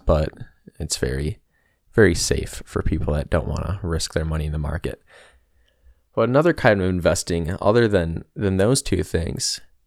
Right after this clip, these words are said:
and this is the one that is very much overlooked, and I think is the key to opportunity in a lot of people's <laughs> life, if that makes sense,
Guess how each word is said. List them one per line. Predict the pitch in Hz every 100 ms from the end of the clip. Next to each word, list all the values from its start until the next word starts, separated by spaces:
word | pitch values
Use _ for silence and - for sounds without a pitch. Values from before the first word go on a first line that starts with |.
| _ _ _ -
and | 98 90 95
this | 113 -
is | 104
the | 101
one | 95 92 90
that | 82 82 - - - _ _ -
is | 90 82 85 - - _
very | 95 87 95 92
much | 87 85 -
overlooked, | 98 90 87 85 80 - - - _ _ _ _ _ _ _ _ _ _ _ _ _ _ _ -
and | 95 82 82 80 80 - _ _ _ _ _ _ _
I | - 90
think | - 98 82
is | 85 82 - - - - -
the | 98 85 87 85 80 - -
key | - 123 113 85 101 _ _ _ _ _ _
to | - 90 -
opportunity | 87 85 - 107 92 80 78 - - _ -
in | 82
a | 85
lot | 82 85
of |
people's | - - 87 -
<laughs> |
life, | 165 170 143 - - _ -
if | - 147 - - -
that | 73 -
makes | - -
sense, | 85 82 -